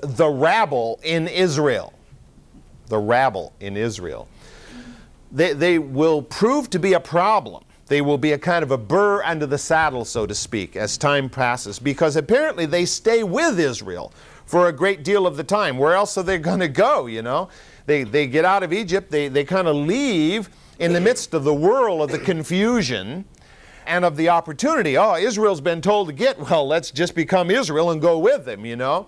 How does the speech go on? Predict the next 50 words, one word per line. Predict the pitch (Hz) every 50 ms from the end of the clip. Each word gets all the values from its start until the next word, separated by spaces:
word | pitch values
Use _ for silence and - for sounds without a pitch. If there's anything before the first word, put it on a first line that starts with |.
| - - - - - - - - - - -
And, | - 151 147 147 147 147 143 139 127
and | 117 143 143 139 135
others, | 110 170 214 220 226 196 190 170 151
apparently | 170 135 180 196 208 - 170 147
thousands, | - - 156 196 262 320 285 196 131 123 107 113 113 -
fled | - 151 160 175 180 180 175 -
out | - 170 180 185 - -
into | 170 180 175 170
the | 156 156
wilderness | 151 170 170 170 165 160 160 160 156 -
with | 139 147 143 147
Israel. | 196 226 190 175 170 147
And | 143
once | 156 170 165 -
they | 156 147
got | 123 147 143 160
out | 185 220 220 -
there, | 165 147
where | 147 147 185 170 156
are | 147
they | 143 196 269 277
gonna | 302 302 233 156 113
go? | 82 82 - - - - _ - - - _ - -
You | 92 92
know, | 98 101 120 147 156 - - - - - 90
they | 104 139 156
just | 147 156 - -
stayed | - - 151 151 170 156
with | 151 165 165 143
the | 151
group | 123 143 175 220 285 285 - -
because | 143 123 - 143 139 139 139 123 120 - - - - - - - - - -
obviously | 113 143 165 175 185 165 - - 160 135
God | 117 151 160 175 185 165
was | 156 156 127 127
leading | 147 170 196 214 254 247 175 143
and | 127 127
God | 113 143 160 170 175 156
was | 147 156 147 117
there | 123 165 190 214 233 214
and | 165 135
they | 139 151 151
got | 160 175 170 -
to | 170 139
partake | - 165 160 151 - 175 180 190 185 156
in | 143 147
all | 160 165 160
the | 147 147
blessings, | 139 143 165 208 240 240 - 220 170 135 131
apparently. | 127 117 143 135 127 135 - 147 165 190